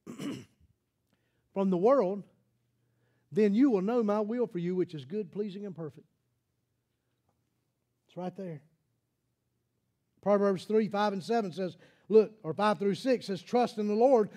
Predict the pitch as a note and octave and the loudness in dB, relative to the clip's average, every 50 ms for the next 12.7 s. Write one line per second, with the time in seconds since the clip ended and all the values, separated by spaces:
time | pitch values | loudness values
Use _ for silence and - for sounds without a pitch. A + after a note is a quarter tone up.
0 | - - - G3 G#3 G#3+ G#3+ A#3 B3+ C4 B3 B3 A3 B3 C#4 B3+ G#3+ C4+ D4+ C4 | -14 0 2 4 4 8 10 10 10 12 10 10 8 8 8 10 10 8 8 6
1 | F3+ E3 - - _ _ _ _ _ _ _ _ _ _ _ _ _ _ _ _ | 4 2 -2 -8 _ _ _ _ _ _ _ _ _ _ _ _ _ _ _ _
2 | _ _ _ _ _ _ _ _ D3+ F3+ G3+ G3 - G#3 G3+ A3+ B3+ C4+ A#3 D3 | _ _ _ _ _ _ _ _ -10 -10 -10 -8 -8 -8 -6 -4 -4 -4 -6 -8
3 | B2+ C3 D#3+ F#3+ A3 A#3 G3+ - _ _ _ _ _ _ _ _ _ _ _ _ | -8 -10 -10 -10 -10 -12 -14 -18 _ _ _ _ _ _ _ _ _ _ _ _
4 | _ _ - A#3 C4 B3+ B3 C#4+ C#4 C4+ B3 A#3 A3 A3 A3+ C4+ D#4 D#4 C4+ A3+ | _ _ 2 2 4 4 4 4 4 4 4 4 4 6 6 6 6 6 4 4
5 | G#3 F#3 E3 - G#3 F#3+ F#3+ G3+ A3 C4 C4+ A3+ - - _ _ _ _ _ _ | 2 0 -2 -2 -2 0 0 0 0 0 0 -2 -6 -10 _ _ _ _ _ _
6 | _ _ _ _ _ _ _ _ _ _ _ _ _ _ _ _ _ _ _ _ | _ _ _ _ _ _ _ _ _ _ _ _ _ _ _ _ _ _ _ _
7 | _ _ _ G3 A3 A#3+ C4 D4+ D#4 D4+ D4+ C#4+ B3+ A#3 A3 - - A#3 A#3+ B3+ | _ _ _ 0 4 4 6 6 6 6 6 6 6 6 4 2 0 0 2 4
8 | C#4 C#4+ A3 A3 G#3+ F#3+ G#3 A3 A3 F#3 G#3+ C4 A#3 G3+ F#3 G3 A3+ A#3+ A3 - | 4 2 2 2 2 2 2 2 0 0 0 -2 -2 -2 -2 -2 -2 -2 -2 -4
9 | A#3 A#3+ D#3+ F#3+ G#3 A3+ G#3 G3 - - - E3 D3 D3 - - _ _ _ _ | -8 -10 -8 -8 -8 -8 -8 -10 -14 -18 -16 -14 -14 -14 -16 -18 _ _ _ _
10 | _ _ _ _ _ _ _ _ _ _ _ _ _ _ _ _ _ _ _ _ | _ _ _ _ _ _ _ _ _ _ _ _ _ _ _ _ _ _ _ _
11 | _ _ _ _ _ _ _ _ _ _ _ _ _ - F3+ G#3+ A3 G3+ G3+ G3+ | _ _ _ _ _ _ _ _ _ _ _ _ _ -8 -4 -4 -2 0 0 -2
12 | F#3+ C#3 - - A3 A3+ A3+ F3 E3 G#3 G3 F3+ E3 C#3 | -2 -4 -4 -4 -4 -4 -4 -6 -8 -8 -6 -6 -6 -8